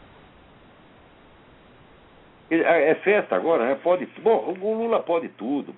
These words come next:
porra. É, quer dizer que a, a tolerância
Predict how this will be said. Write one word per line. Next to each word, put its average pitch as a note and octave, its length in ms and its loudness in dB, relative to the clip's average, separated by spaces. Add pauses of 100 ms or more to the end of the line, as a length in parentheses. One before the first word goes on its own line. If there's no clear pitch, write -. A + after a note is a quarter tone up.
porra. B1+ 260 -8 (2250)
É, G#2+ 80 -2
quer A2 120 -2
dizer A#2 140 -4
que C3 120 -2
a, G#2+ 360 0
a G#2+ 40 4
tolerância D#3+ 880 0